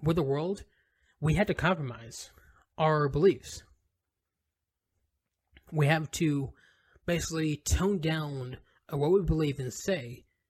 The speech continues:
in order to please the world. But of course, again, like I said, we are called to not love the world, to actually hate the world in some ways. So,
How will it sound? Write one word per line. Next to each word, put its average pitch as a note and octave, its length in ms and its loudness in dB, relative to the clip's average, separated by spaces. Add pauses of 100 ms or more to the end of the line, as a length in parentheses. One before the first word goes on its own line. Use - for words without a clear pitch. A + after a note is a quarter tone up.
(500)
in E3+ 100 0
order E3+ 240 4
to D#3 160 -2
please E3 280 4
the C3 80 0
world. F3+ 420 -2 (1700)
But G3 140 2
of - 40 -2
course, A#3 460 4 (180)
again, F3 300 4
like B2+ 140 -4
I C#3 60 -2
said, G3+ 300 0
we C3+ 100 -2
are C3+ 220 -4
called F3 480 -2
to E3+ 340 0 (260)
not D3+ 260 2
love E3+ 200 2
the F#3 60 2
world, B2 420 -6 (640)
to D#3 80 0
actually C#3 200 0
hate B3+ 180 4
the E3 60 0
world A#2+ 400 -8 (480)
in E3+ 100 -6
some B2+ 260 -2
ways. A2+ 320 -16 (460)
So, E3 560 2